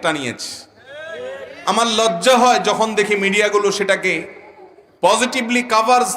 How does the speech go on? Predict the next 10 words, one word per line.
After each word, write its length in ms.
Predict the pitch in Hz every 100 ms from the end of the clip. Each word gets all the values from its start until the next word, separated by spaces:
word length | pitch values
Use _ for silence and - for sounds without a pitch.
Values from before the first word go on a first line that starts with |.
| -
দেয়, 320 | 156 107 92 - -
কাভারেজ 400 | 180 214 247 202
দেয়, 320 | 185 156 113 - - - - _ _ _
পজিটিভলি 520 | 170 196 233 233 226 220
সেটাকে 340 | 220 226 233
উপস্থাপন 680 | 240 220 - 240 240 240 233
করে, 300 | 240 226 151 - - - -
ইতিবাচকভাবে 800 | - 214 220 226 240 202 208 226
তুলে 260 | 226 233 262
ধরে 320 | 233 240